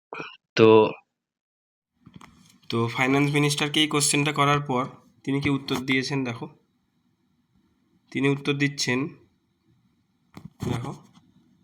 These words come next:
ফাইন্যান্স মিনিস্টার, সরি, Finance Minister Nirmala Sitharaman said that India has an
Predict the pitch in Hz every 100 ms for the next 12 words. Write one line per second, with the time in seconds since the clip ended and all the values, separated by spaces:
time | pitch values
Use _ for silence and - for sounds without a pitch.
0 | _ _ _ 123 123 131 139 135 135 -
1 | 156 208 - _ _ _ _ _ _ _
2 | _ - - 113 143 - _ _ _ _
3 | _ _ _ _ _ _ _ _ - -
4 | _ _ _ _ _ _ 123 123 127 143
5 | 135 139 147 135 135 131 131 156 131 127
6 | 120 151 220 - - - - - _ _
7 | _ - - - 131 143 147 139 139 143
8 | - 127 131 135 156 147 139 135 139